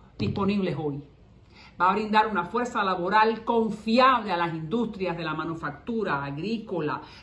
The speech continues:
de construcción, hoteleros, gente que está buscando trabajadores.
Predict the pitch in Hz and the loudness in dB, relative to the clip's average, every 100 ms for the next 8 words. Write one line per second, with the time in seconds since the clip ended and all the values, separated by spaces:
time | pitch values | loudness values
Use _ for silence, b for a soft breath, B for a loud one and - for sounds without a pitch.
0 | - 190 - 180 170 185 156 - 226 226 | -2 -2 0 -2 -2 -4 -6 -4 0 2
1 | 202 170 160 160 165 180 220 185 139 - | 2 -2 -4 -6 -2 0 0 -2 -6 -10
2 | - - b b b b - 254 240 202 | -18 -20 b b b b -2 0 0 -4
3 | 190 220 220 214 208 247 233 196 180 160 | -4 -2 0 0 0 0 0 -2 -4 -4
4 | 160 156 151 147 - - | -4 -4 -6 -8 -10 -16